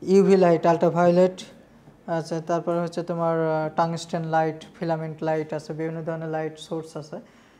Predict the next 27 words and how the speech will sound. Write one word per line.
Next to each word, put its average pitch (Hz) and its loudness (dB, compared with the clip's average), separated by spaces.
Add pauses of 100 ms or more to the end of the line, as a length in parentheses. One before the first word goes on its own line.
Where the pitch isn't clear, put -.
(140)
তো 180 -6
light 170 0
বলতে 208 -2
হচ্ছে 226 -2
আমরা 196 0
সাধারণত 196 -2
electromagnetic 190 -2
radiation 185 0
যেটা 202 0
আমাদের 180 -2 (560)
চোখ 180 2 (1300)
দ্বারা 180 0
detect 190 -2
হয় 147 -4
অথবা 180 -2
perceive 185 0 (100)
হয়। 143 -10 (460)
যখন 180 -4
হচ্ছে, 214 0 (440)
এ-, 180 6
এটাকে 202 4
যদি 202 6
আমরা 202 6
এভাবে 196 8
বলি, 175 2 (340)
light 185 0
হচ্ছে 208 -2